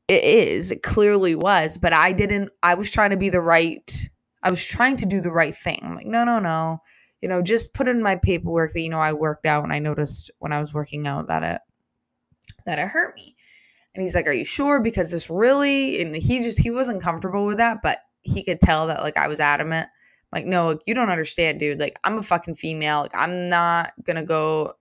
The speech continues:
like, you don't understand. That's gonna be, s-, the shit's gonna roll so far downhill. I said, you know, maybe what could come out of this is that I could,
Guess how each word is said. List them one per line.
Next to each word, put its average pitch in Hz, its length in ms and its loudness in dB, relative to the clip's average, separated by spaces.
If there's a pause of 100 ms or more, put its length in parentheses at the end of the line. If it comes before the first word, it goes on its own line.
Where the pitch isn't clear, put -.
(120)
like, 160 120 -2
you 175 100 -2
don't 185 160 0
understand. 160 420 -2
That's 147 120 -10
gonna 170 120 -4
be, 165 100 -4
s-, - 640 -12
the 190 260 0
shit's - 320 -4
gonna 202 220 0
roll 180 480 6 (300)
so 180 300 0
far 160 280 0
downhill. 170 760 -2 (300)
I - 40 -12
said, 190 340 -2
you 196 160 -6
know, 190 80 -4
maybe 208 360 0
what 190 200 -2
could 190 140 -12
come 190 180 -4
out 233 180 2
of 190 60 -2
this 170 240 -4
is 165 180 -8
that 156 280 0
I 165 160 2
could, 160 400 -4